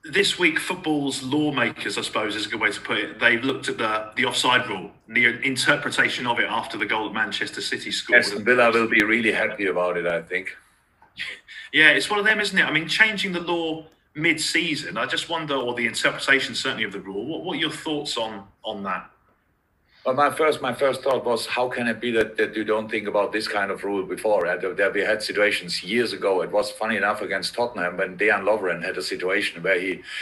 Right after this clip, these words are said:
Speaker 2: hit the ball and then Harry Kane could score. So this situation is not the first time that it happened, but everybody explained, "No, it's like this." It was an, uh, um,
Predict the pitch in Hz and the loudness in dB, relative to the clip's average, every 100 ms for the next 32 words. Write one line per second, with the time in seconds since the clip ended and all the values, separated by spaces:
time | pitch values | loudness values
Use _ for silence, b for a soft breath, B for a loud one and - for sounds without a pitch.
0 | B - 113 - - 110 95 87 87 87 | B -4 -2 -2 2 4 4 2 0 -2
1 | 87 85 90 104 95 98 107 95 90 - | -4 -4 -2 0 0 -2 -4 -4 -6 -6
2 | - 110 87 87 - 110 - 95 101 110 | 0 2 2 -2 -4 -4 -4 -2 0 0
3 | 98 87 92 90 98 - - 110 123 - | -2 -4 -4 -2 -2 -2 0 0 2 -2
4 | - B B B 90 90 92 85 85 104 | -10 B B B -2 0 -2 -2 2 2
5 | 110 98 95 - 98 92 120 135 113 110 | 4 2 0 0 0 0 -4 -2 -2 0
6 | 101 98 120 104 95 95 101 95 87 92 | 0 0 -2 -2 -4 -4 -4 -4 -2 0
7 | 92 90 92 87 85 | 0 -2 -4 -4 -8